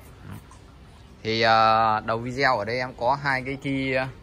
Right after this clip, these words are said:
Hồng Minh Châu. Kia em bán bảy trăm nghìn cái này. Bác nào thích thì, à, hú em nhé.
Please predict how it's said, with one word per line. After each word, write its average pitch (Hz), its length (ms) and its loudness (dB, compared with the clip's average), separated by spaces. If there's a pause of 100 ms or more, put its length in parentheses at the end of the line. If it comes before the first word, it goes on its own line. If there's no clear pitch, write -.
(760)
Hồng 117 180 -2
Minh 131 140 -4
Châu. 151 260 2 (1300)
Kia 131 100 -6
em 127 240 0
bán 135 280 2
bảy 101 140 -2
trăm 120 220 -4
nghìn 110 180 -8
cái 104 240 -2
này. 147 100 -6 (400)
Bác 127 140 -8
nào 107 240 0 (100)
thích 156 80 -8 (120)
thì, 107 280 -8
à, 101 280 0 (920)
hú 123 140 -4
em 139 200 -2
nhé. 143 100 -6